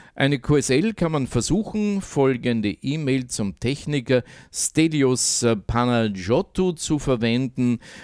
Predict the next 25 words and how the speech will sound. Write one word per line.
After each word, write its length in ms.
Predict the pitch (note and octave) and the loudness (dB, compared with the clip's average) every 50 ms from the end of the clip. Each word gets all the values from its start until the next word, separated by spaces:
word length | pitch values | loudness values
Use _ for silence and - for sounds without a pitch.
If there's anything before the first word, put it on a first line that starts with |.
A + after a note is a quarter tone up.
| - - | -14 -6
äh, 300 | - A2+ A#2+ A#2+ A#2+ A#2+ | -2 0 2 2 2 0
spanagiotou 1800 | - - - - - - - - C3 C#3 D3+ D#3+ D#3+ D#3 D3 D3 C#3+ C3+ B2+ A#2+ A2+ G2 A2 A#2+ A#2 A2+ E3 F3 - - - F3+ G#3 A#3 B3 B3 A#3 - - - - - - - - _ _ - | 0 -2 -4 -4 -4 -4 -2 0 0 2 2 0 0 0 2 2 2 2 0 -2 -2 -2 2 2 4 4 2 0 -2 -4 -2 2 4 4 4 2 0 -4 -12 -20 -20 -20 -20 -20 -20 _ _ 0
at 340 | B2 C#3 C#3+ _ - - - - - | 0 0 0 _ -8 -12 -12 -8 -2
E 240 | - C3 C#3+ D3+ - | 0 2 2 2 0
R 340 | - B2+ A#2+ A#2 A#2+ A2+ - | 0 0 0 0 0 -2 -4
T 360 | - - A2+ A2 A#2 B2 B2 | -4 -4 -2 0 2 0 0
Punkt 580 | A#2 _ - - G#2 G#2+ G#2+ G#2+ G2 - - - | -2 _ -6 -4 -2 -2 -2 -2 -4 -8 -12 -8
G 220 | - F#2+ F#2+ G2 F2 | -4 -2 -2 -2 -2
R. 320 | C2 F#2 F#2 F2+ F2+ F2+ - | -2 -2 -2 -2 -2 -4 -4
Ich 200 | - C3+ A#2 - | -6 -8 -8 -4
buchstabiere 680 | - A#2+ A#2 - - - - G#2+ F2 - G2 A#2+ D3 D3 | -4 -4 -4 -6 -6 -2 0 0 0 0 0 -2 0 0
das 260 | - B2+ A#2+ - - | 0 -2 -2 -2 -2
lieber: 320 | A#2 A#2 A#2 G2+ A2 A2 | -2 -2 0 0 0 -2
Sierra 420 | G#2 - - - A2+ A#2 A#2+ C3+ B2+ | -2 -2 0 0 0 0 0 0 -2
Papa 380 | - - A2 A2 - - G#2 | -2 -2 -2 -2 -2 -2 -4
Alpha, 520 | F#2+ - F#2+ G#2 A#2 A#2 - - A#2+ G#2+ - - - - - _ | -2 -2 -2 -2 -2 -2 -2 0 0 0 0 -4 -12 -20 -16 _
November 560 | - G#2 A#2 A2+ A#2+ C#3 D#3 E3 D#3 D3+ D3 | -2 0 2 2 2 2 0 0 0 0 0
Alpha 340 | - A#2+ B2 B2 A#2+ - A#2+ | 2 0 0 0 0 0 -2
Golf, 460 | A2+ F#2+ G#2+ A2+ A2+ B2 A#2 - - - | -2 0 0 0 2 0 -2 -4 -8 -4
India, 480 | C#3 B2 B2 C3 A#2+ A#2+ A#2 A2 - - | -2 0 0 0 0 2 2 0 0 -2
Oscar 460 | - G#2 A2+ A2 - - B2+ A2+ G#2+ | -2 -4 -2 -4 -4 -2 -2 -2 -2
Tango, 460 | - - G2 G2 G2+ A2 G2+ G#2 G2+ - | -2 -4 -4 -2 -2 -2 -2 -2 -4 -4
Oscar, 420 | - F#2 F#2 - - - G#2+ G2 F#2+ - - - - - - | -4 -6 -6 -6 -4 -2 -2 -2 -2 -4 -10 -20 -20 -12 -8
Uniform, 800 | G#2 G#2 A2 B2 C3+ C#3 C#3 C3 A#2+ - - A2+ A2+ A2+ A2 G#2+ G#2 - - - - _ - | -2 2 2 4 4 4 4 2 2 2 2 2 2 2 2 0 -2 -6 -10 -20 -20 _ -4
at 360 | - C#3 B2 - - - - | -2 -2 -2 -2 -4 -12 -14